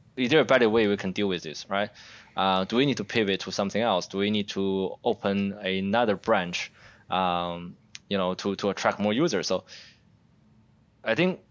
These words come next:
we, we did a lot of trial and errors. I think we have to do it. One, so, uh, one way that is, uh, you don't know until you try it, right? So it doesn't work, we quickly will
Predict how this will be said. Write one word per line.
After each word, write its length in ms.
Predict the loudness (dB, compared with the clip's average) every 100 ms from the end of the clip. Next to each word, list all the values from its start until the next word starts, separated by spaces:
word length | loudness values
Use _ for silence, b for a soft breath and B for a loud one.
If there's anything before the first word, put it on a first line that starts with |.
| _
we, 600 | -4 -2 0 -2 -4 -8 _ _ _ _
we 160 | -2 -2
did 280 | 0 2 4
a 80 | 6
lot 160 | 6
of 120 | 4
trial 240 | 2 4 4
and 100 | 4
errors. 500 | 2 2 0 -4 -10 _ _ -4
I 100 | -2
think 260 | 0 0
we 80 | 2
have 200 | 2 2
to 100 | 0
do 180 | -2 -2
it. 220 | -2 -10 -8
One, 160 | -4 -2
so, 520 | 2 2 2 0 -4
uh, 480 | -8 -12 -14 -18 -20 -20 _
one 260 | 2 4 4
way 160 | 4
that 220 | 4 2 2
is, 280 | 0 -2 0
uh, 320 | 2 2 -2 -8 _ -20 _ _ _
you 120 | 0
don't 160 | 2 4
know 220 | 4 4
until 240 | 2 0
you 80 | -2
try 220 | 0 0
it, 120 | 0 -2
right? 220 | -2 0
So 80 | 0
it 100 | 2
doesn't 260 | 2 2
work, 300 | 2 2 2 -6 B B B
we 100 | -6 -4
quickly 400 | -2 0 2 2
will 600 | 4 4 4 2 -2